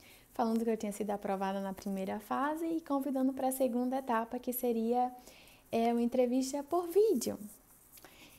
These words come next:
E aí, é, me preparei de novo no outro dia, acordei cedo, vesti, me vesti da mesma forma, arrumei meu cabelo, maquiagem e tudo,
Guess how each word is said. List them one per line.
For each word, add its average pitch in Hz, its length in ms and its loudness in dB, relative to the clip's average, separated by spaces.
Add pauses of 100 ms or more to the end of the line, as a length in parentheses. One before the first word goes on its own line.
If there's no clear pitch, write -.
(440)
E 311 220 0
aí, 320 720 2 (500)
é, 247 680 2
me 254 120 6
preparei 262 500 4
de 339 120 2
novo 240 380 4
no 233 120 4
outro 240 240 0
dia, 214 240 2
acordei 233 480 0
cedo, 226 640 0 (800)
vesti, 214 460 -2
me 240 160 2
vesti 220 320 -2
da 208 140 -4
mesma 311 380 0
forma, 226 440 -2
arrumei 214 360 -2
meu 285 120 -2
cabelo, 220 420 -2
maquiagem 226 720 -4
e - 20 -4
tudo, 220 240 -4